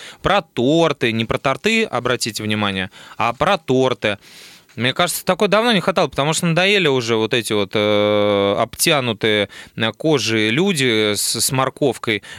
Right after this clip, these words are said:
которые ходят по редакции, вот, и с, с, с пареной репой. Мне кажется, что уже достаточно. Пора жить нормальной жизнью. И Лариса Гузеева, которая не стесняется ни своих форм,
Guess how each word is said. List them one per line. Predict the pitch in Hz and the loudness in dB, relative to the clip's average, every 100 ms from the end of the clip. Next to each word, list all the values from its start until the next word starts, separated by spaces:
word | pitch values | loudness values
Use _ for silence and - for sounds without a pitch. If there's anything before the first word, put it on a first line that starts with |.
| - | -6
которые | 113 113 113 | -4 0 0
ходят | 107 127 104 - | 0 -2 -4 -2
по | |
редакции, | 117 117 113 98 - 107 95 - - | -2 0 0 -2 -4 -4 -4 -6 -12
вот, | - 110 107 92 | -4 0 0 0
и | 107 107 | -2 0
с, | 101 - 113 104 | 0 0 0 -2
с, | - 117 | -2 -2
с | 101 - | -4 0
пареной | 131 113 107 107 110 | 0 0 0 0 0
репой. | 120 104 101 92 | 0 -2 -2 -2
Мне | 98 104 131 165 180 | -2 -2 0 0 0
кажется, | 180 170 - 170 | 0 -2 -2 -4
что | - 175 | 0 0
уже | 151 | 0
достаточно. | 147 170 - 165 - 110 | 0 -2 0 -2 -2 -4
Пора | 135 170 | -2 0
жить | 156 151 | 0 -2
нормальной | 143 165 156 120 | -2 0 -2 -2
жизнью. | 135 208 139 | -2 -2 0
И | |
Лариса | 123 175 240 - | 0 2 0 -2
Гузеева, | 127 120 110 | -2 0 -2
которая | 98 104 107 | -2 -6 -4
не | 139 | -2
стесняется | 160 175 - 175 117 - | -2 -2 0 0 0 -2
ни | 208 | -2
своих | 220 175 131 | 2 0 -2
форм, | - 151 151 | -2 2 2